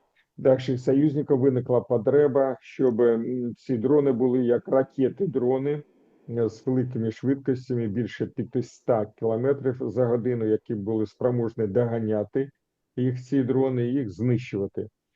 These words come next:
І це все з урахуванням того, що, м, е, дрони-перехоплювачі діють не на велику відстань, там, три кілометри плюс-мінус. Ну і, відповідно, є їх можливості по висоті. І тому це можна прикривати, якщо,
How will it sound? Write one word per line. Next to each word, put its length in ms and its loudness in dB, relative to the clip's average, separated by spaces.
І 100 -2
це 200 0
все 260 2
з 80 -2
урахуванням 520 0
того, 280 2
що, 580 0
м, 240 -6
е, 240 4
дрони-перехоплювачі 1200 -2
діють 460 -6
не 200 -2
на 100 0
велику 460 -2
відстань, 440 -6
там, 260 -8
три 280 0
кілометри 520 -2
плюс-мінус. 920 -6
Ну 140 -2
і, 200 0
відповідно, 600 -2
є 380 0
їх 200 -8
можливості 520 -4
по 140 -2
висоті. 540 -6
І 160 0
тому 380 2
це 400 4
можна 400 -2
прикривати, 640 2
якщо, 600 0